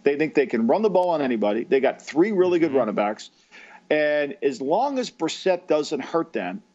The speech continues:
Speaker 1: they should be able to handle it with their defense, which has improved from last year. So, you know,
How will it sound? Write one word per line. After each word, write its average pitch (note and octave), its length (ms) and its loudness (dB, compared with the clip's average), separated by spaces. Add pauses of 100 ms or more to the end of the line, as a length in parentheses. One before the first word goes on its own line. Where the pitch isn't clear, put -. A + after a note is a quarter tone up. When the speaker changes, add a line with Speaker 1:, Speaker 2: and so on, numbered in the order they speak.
Speaker 1:
they E3 160 2
should A#3+ 360 -4
be G3+ 180 0
able E3+ 260 0
to C#3 120 0
handle C#3+ 420 0
it A2+ 100 -4 (200)
with E3 200 0
their D3+ 160 2
defense, A#2+ 580 -2
which C#3 180 0
has C3+ 160 -2
improved D#3+ 460 0
from C#3+ 140 -2
last C#3 340 -2
year. G#2 220 0
So, B2+ 500 0 (400)
you E3 120 2
know, C3 320 0